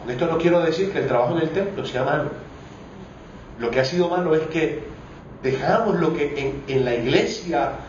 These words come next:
en sus inicios, desarrolló de atender las casas y nos concentramos solamente en los templos. Y de allí que hoy se permite esa doble vida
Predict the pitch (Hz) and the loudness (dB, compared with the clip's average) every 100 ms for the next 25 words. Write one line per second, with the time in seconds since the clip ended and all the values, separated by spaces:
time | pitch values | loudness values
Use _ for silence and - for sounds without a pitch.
0 | - - - 139 131 131 131 196 247 - | -14 -14 -8 -4 0 0 0 0 0 0
1 | 180 160 - 139 135 127 185 - - - | 0 0 0 0 0 4 4 4 -2 -10
2 | - - - - - - - - - - | -14 -16 -16 -16 -16 -16 -16 -16 -16 -16
3 | - - 143 135 131 180 226 226 262 262 | -12 -2 0 2 4 4 4 0 0 0
4 | - 175 165 - - - - - 131 131 | 0 -4 -6 -12 -16 -16 -18 -12 -4 -2
5 | - 127 127 127 - 190 185 175 160 165 | 0 -2 -2 -4 -2 0 0 -2 -2 -2
6 | 175 175 170 151 135 123 131 - - - | -2 -4 -8 -10 -8 -8 -8 -10 -14 -16
7 | - - - - - - - - - - | -18 -18 -18 -18 -18 -18 -16 -16 -12 -4
8 | 123 120 113 165 - - - - - - | 2 2 4 2 0 -4 -12 -16 -16 -18
9 | - - 117 120 127 156 151 175 - 160 | -16 -10 -2 -2 0 0 0 -2 -4 -4
10 | 175 165 170 170 - 220 - | 0 2 4 4 4 2 0